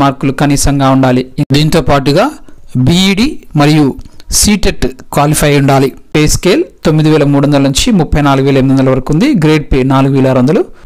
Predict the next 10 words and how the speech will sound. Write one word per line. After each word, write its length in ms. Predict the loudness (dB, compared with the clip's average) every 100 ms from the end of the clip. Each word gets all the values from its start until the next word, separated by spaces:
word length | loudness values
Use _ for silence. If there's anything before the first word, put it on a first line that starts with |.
| 0
వయసు 300 | 2 2 0 0
ముప్పై 200 | 0 0
రెండు 140 | 2 0
సంవత్సరాల 340 | 0 0 0 2
వరకు 180 | 0 0
ఉండొచ్చు. 360 | 0 0 0 -2 -4 -10 -4
తర్వాత 300 | 0 2 0 -2 0
పోస్ట్ 280 | 0 -2 -8 -6 -2
అసిస్టెంట్ 440 | -2 -2 0 0 0
టీచర్ 340 | -2 -2 -2